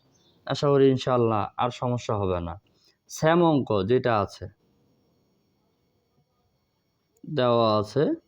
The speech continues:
আচ্ছা, x minus two y equal three, এখানে একটাই মান দেওয়া আছে, অঙ্ক হচ্ছে এক্স কিউব মাইনাস এইট ওয়াই কিউব মাইনাস এইটিন এক্স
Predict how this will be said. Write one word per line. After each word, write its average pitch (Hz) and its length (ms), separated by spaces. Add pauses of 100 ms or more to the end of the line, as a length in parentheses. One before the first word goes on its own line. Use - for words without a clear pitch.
(1400)
আচ্ছা, - 320 (420)
x 170 40 (120)
minus 160 440 (240)
two 202 220 (240)
y 180 40 (200)
equal 160 440 (440)
three, 156 360 (880)
এখানে 165 340
একটাই 180 280
মান 180 300
দেওয়া 160 320
আছে, 160 220 (160)
অঙ্ক 147 260 (100)
হচ্ছে 160 280 (320)
এক্স 135 160 (100)
কিউব 180 240 (140)
মাইনাস 160 400 (400)
এইট 185 200 (200)
ওয়াই 139 360
কিউব 180 260 (180)
মাইনাস 147 420 (180)
এইটিন 185 640 (160)
এক্স 143 260